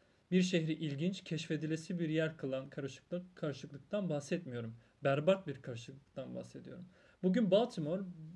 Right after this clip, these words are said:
benim şehri ilk tanıdığım bin dokuz yüz altmış dokuzdan çok daha kötü durumdadır. Ya da belki aynı eski karışıklıktadır. Ama insanların çoğu eskiden bu konuda bir şeyler yapabileceklerine inanırlardı. Bugün sorun içinden çıkılmaz bir hal aldı.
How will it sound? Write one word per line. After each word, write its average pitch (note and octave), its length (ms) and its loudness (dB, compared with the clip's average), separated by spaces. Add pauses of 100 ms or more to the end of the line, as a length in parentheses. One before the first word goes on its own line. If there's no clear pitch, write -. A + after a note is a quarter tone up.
(160)
benim F3+ 220 2
şehri F3+ 300 4
ilk F#3 280 -2
tanıdığım E3+ 460 4
bin E3+ 140 2
dokuz F3 240 2
yüz D#3 60 0
altmış D#3+ 400 -4
dokuzdan D#3+ 540 -2 (260)
çok G3+ 240 0
daha C#3+ 180 4
kötü B2 260 -8
durumdadır. B2 540 -8 (400)
Ya C#3+ 120 2
da D#3 120 2
belki E3 320 2
aynı D#3+ 240 -2
eski D3 300 -8
karışıklıktadır. C3+ 920 -8 (480)
Ama F3+ 160 0
insanların F#3 500 4
çoğu F#3+ 240 2
eskiden E3+ 480 0
bu F3 60 0
konuda D3 340 -2
bir D3+ 80 0
şeyler D3+ 340 -2
yapabileceklerine C#3+ 880 -2
inanırlardı. B2 680 -10 (560)
Bugün F#3 240 6
sorun F3+ 520 0
içinden E3+ 400 -2
çıkılmaz D3 540 -2
bir B2+ 80 -6
hal A#2+ 200 -6
aldı. A#2 260 -10